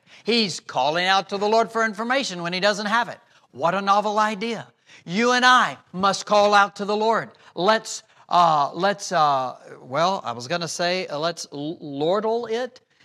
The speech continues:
We just Google stuff all the time. But do we, let's lord it. <laughs> Let's ask God. Let's talk to the Lord when we have questions and we need answers. Abram, after speaking to God, journeys on.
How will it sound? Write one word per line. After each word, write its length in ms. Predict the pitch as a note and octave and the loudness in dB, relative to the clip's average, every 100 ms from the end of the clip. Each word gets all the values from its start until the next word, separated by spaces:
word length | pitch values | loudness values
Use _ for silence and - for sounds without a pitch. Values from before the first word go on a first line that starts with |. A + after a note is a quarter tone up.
| _ _ _ _ - | _ _ _ _ -16
We 160 | D#3+ F#3+ | -10 -8
just 160 | F#3+ | -6
Google 320 | D#3 A3+ F3+ C3+ | -2 0 -2 -8
stuff 340 | - D#3 D3 | -4 -4 0
all 180 | D#3+ D#3+ | -2 -2
the 100 | D3+ | -4
time. 460 | F#3 G3 D3 G#2+ - _ _ _ | -4 -4 -6 -14 -20 _ _ _
But 160 | D#3+ D3+ | -6 -4
do 100 | E3+ | -4
we, 140 | E3+ - F3+ - _ _ _ _ - | -4 -8 -12 -14 _ _ _ _ -18
let's 520 | - - F#3 F#3+ E3+ | -16 -12 -8 -6 -4
lord 380 | C#3+ E3+ G#3+ C3 | 0 4 2 0
it. 160 | A2+ F3 - | -4 -6 0
<laughs> 180 | C#4+ A3+ | 2 4
Let's 360 | B3 G#3 D#4 - - A#3+ D4 | 2 2 0 0 -6 -4 -2
ask 240 | C4 - | -4 -2
God. 500 | D4+ D4 D#4+ D4 B2+ _ _ _ _ _ _ | 0 0 -2 -8 -14 _ _ _ _ _ _
Let's 220 | C4+ C#4 - | -2 -2 -2
talk 320 | - D4+ - | 0 0 0
to 80 | C4 | 0
the 100 | A#3+ | 2
Lord 400 | A3+ C#4 C4+ E3 | 4 4 4 0
when 160 | D#3 | -6
we 120 | D3+ | -4
have 340 | D3 D3 B2 - | -2 0 -2 -4
questions 760 | C#3+ - - A#2+ A2 - - _ _ | -4 -4 -8 -12 -14 -16 -16 _ _
and 120 | D3+ D#3 | -8 -6
we 80 | |
need 200 | D3+ C#3 - | -4 -6 -8
answers. 680 | C#3+ A#2+ - A2+ - - - - - - | -10 -8 -10 -12 -16 -20 -20 -20 -20 -6
Abram, 580 | F#3+ C4 B3 F#3 D3+ D#3+ | -2 0 0 -2 -2 -2
after 360 | D#3+ G#3 F3+ | -2 -2 -4
speaking 460 | D3+ - C4 C4 B3 | -10 -8 -10 -8 -6
to 80 | G#3 | -2
God, 720 | E3+ D3+ D3 D#3+ C3+ B2+ B2 | 2 4 2 0 -6 -18 -8
journeys 500 | C#3 B3+ C#4 C#4 B3+ | -4 -2 -2 -6 -4
on. 480 | C4+ C4+ F#3+ A#2+ | -2 -2 -6 -8